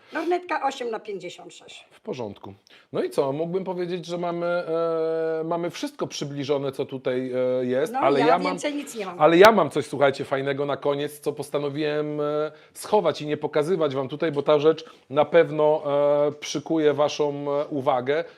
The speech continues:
Speaker 2: bo idą mroźne dni, poza tym są już, e, noce chłodne.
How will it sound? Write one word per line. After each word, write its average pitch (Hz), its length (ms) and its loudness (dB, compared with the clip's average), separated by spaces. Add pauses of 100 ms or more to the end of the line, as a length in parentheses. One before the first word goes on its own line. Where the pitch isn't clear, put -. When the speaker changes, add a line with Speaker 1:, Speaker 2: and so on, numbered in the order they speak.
Speaker 2:
bo 135 180 2
idą 156 200 0
mroźne 151 580 0
dni, 131 360 -6 (240)
poza 156 180 -4
tym 156 180 -8
są 143 240 -6
już, 147 380 -6
e, 151 40 -2 (720)
noce 147 380 -2
chłodne. 90 500 -8